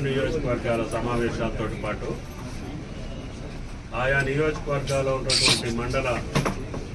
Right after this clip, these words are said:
సమావేశాలు, రాజకీయ సమావేశాలు ఉధృతంగా చేయటంతో పాటు అన్ని ప్రాంతాల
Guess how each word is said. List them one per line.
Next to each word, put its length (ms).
సమావేశాలు, 680
రాజకీయ 360
సమావేశాలు 680
ఉధృతంగా 560
చేయటంతో 440
పాటు 280
అన్ని 240
ప్రాంతాల 480